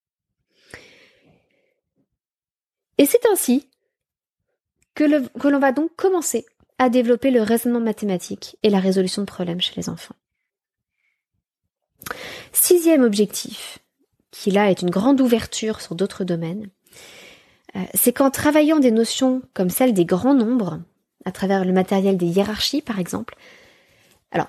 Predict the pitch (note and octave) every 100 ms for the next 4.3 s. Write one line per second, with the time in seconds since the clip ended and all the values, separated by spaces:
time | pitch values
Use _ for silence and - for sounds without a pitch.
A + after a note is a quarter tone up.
0 | - - A3 A3+ D#4+ E4 C#4 C4 C4 B3+
1 | A3 G3+ A#3 A#3 G#3 G3 - A3+ G#3 -
2 | G3 E3+ - F#3+ G3+ G#3+ F#3 G#3+ A3 G3
3 | F#3 F3+ G#3+ F#3 - F3 - C4 - G3
4 | F#3 F3 G3+